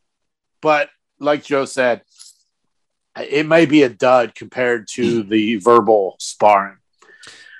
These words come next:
Speaker 1: So we've all agreed that none of us watch Rampage live. It's not a very good show. Dark and Elevation sometimes are even better than what Rampage has to offer. For me, the selling pa-, point on Rampage, it's a one-hour wrestling show.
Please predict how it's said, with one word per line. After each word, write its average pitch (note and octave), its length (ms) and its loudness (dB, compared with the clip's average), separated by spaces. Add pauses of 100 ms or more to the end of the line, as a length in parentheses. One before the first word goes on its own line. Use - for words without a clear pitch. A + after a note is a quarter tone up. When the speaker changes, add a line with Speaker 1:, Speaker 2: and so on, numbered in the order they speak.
(140)
Speaker 1:
So A3 440 4
we've C4 220 -2
all D4+ 200 8
agreed F3 600 0
that D#3 220 -4
none A3+ 200 2
of F3 120 0
us D#3 200 0
watch D#3+ 300 0
Rampage C3+ 540 -8
live. G2 220 -2 (560)
It's D3+ 180 -2
not E3 340 4
a G3+ 40 4
very E3 320 4
good C#3 220 -4
show. A2+ 440 -2 (280)
Dark G3+ 360 6
and G#3 80 6
Elevation E3+ 600 2
sometimes C#3 480 -4
are C3+ 60 -4
even B2 380 -8
better C3 440 4 (320)
than C3+ 160 0
what C#3 180 2
Rampage B2 540 0
has G#2+ 260 -4
to B2 80 -6
offer. A#2+ 280 -2
For C#3 180 -6
me, G3 400 -2 (240)
the C3+ 80 -4
selling C4 320 4
pa-, G#3 200 2 (120)
point G3 240 -2
on C#3+ 140 -6
Rampage, D3 480 -6 (260)
it's F3 140 -6
a A3+ 60 6
one-hour E3 800 0
wrestling B2 500 -8
show. - 200 -20